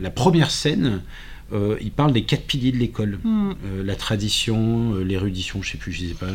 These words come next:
Speaker 2: La rigueur, je
Speaker 1: La, la
Speaker 2: crois,
Speaker 1: rigueur,
Speaker 2: la vertu,
Speaker 1: voilà. C'est
Speaker 2: euh,
Speaker 1: comme si
Speaker 2: il
Speaker 1: c'était
Speaker 2: m'en
Speaker 1: un
Speaker 2: manque un.
Speaker 1: personnage, voilà, c'est, c'est, c'est un personnage. Alors, au-delà d'être un bâtiment magnifique et des salles de classe, euh, euh, et, et le dortoir qui sont assez marrants,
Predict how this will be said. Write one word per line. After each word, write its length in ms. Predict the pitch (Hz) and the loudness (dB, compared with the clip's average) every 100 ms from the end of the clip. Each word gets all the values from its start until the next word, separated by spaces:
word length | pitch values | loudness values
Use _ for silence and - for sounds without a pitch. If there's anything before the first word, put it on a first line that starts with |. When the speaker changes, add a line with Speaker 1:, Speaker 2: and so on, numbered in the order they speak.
| 98 190 | -4 -2
Speaker 2:
La 140 | 196 | 0
rigueur, 480 | 202 185 185 196 208 | 0 0 2 2 2
je 160 | 208 | 0
Speaker 1:
La, 180 | 214 - | 2 4
la 0 | |
Speaker 2:
crois, 300 | 220 226 233 | 6 8 8
Speaker 1:
rigueur, 200 | - 113 | 8 8
Speaker 2:
la 60 | 113 | 6
vertu, 240 | 202 - | 2 0
Speaker 1:
voilà. 220 | 95 107 254 269 277 277 - | 2 4 4 4 2 0 -2
C'est 120 | 214 208 | 0 6
Speaker 2:
euh, 40 | |
Speaker 1:
comme 140 | 226 | 8
si 140 | 220 190 | 8 6
Speaker 2:
il 20 | |
Speaker 1:
c'était 220 | - - | 6 6
Speaker 2:
m'en 60 | 156 | 8
Speaker 1:
un 20 | |
Speaker 2:
manque 100 | 147 | 6
un. 40 | |
Speaker 1:
personnage, 440 | 139 - 120 117 - | 6 6 6 6 6
voilà, 280 | 226 107 98 | 6 4 0
c'est, 200 | - - | -6 -2
c'est, 240 | 113 110 | 0 0
c'est 240 | - 110 | 0 0
un 80 | 110 | 0
personnage. 480 | 120 107 107 98 - - - - | 0 0 0 0 -4 -10 -10 -2
Alors, 260 | 113 117 123 | 4 6 8
au-delà 220 | 143 147 | 8 8
d'être 220 | 151 127 117 | 8 6 6
un 60 | |
bâtiment 400 | 113 117 127 120 | 4 4 4 6
magnifique 580 | 113 120 110 - 156 - | 6 4 2 0 0 0
et 80 | 101 | -2
des 140 | 98 | 0
salles 220 | - 107 | 0 2
de 80 | 104 | 2
classe, 360 | 101 123 123 - | 0 0 0 2
euh, 280 | 98 95 90 92 - - - - | 2 2 0 -2 -6 -14 -12 -6
euh, 540 | 92 90 90 87 87 85 87 - 101 | -2 0 -2 -2 -4 -4 -8 -6 -4
et, 220 | 95 98 | -4 0
et 20 | |
le 120 | 104 | 2
dortoir 420 | 104 113 - 123 120 | 4 2 4 2 2
qui 120 | - | -4
sont 120 | 104 | -2
assez 240 | 101 - | -2 2
marrants, 320 | 113 98 113 | 2 2 0